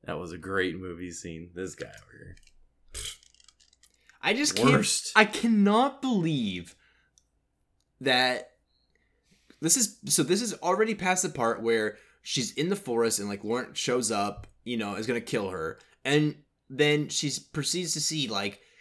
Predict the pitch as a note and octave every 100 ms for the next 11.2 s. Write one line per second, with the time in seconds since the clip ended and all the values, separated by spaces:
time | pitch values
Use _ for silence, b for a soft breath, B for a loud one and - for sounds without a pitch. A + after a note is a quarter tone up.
0 | b - - F#3 G#3+ A3 A3+ A3 D#3 A#2
1 | A#2 D#3+ C3 F2+ G2+ C#3+ - - - _
2 | _ _ _ _ _ - A#2+ B2 A2 A2
3 | C3 D3 _ _ _ - D#3+ D3 C#3+ D#3+
4 | G3 A3+ A3 D3+ D#3+ F3 B2 D#3+ C3 F2
5 | G#2 - _ _ _ C3+ C3+ - D3+ F3
6 | F#3+ D3 C3 D3 C#3+ - D#2 C2+ E2 -
7 | _ _ _ - C#3 F#3 F3+ G#3 G#3 G3+
8 | - E3+ D#3+ D#3 D3 - C#3+ D3 D#3 D#3
9 | F3 E3+ C#3+ - - C#3+ D3+ A2 G#2 -
10 | C3+ C3 A#2+ A#2+ A#2 A2+ G2+ F2 E2+ A#2+
11 | D#3 _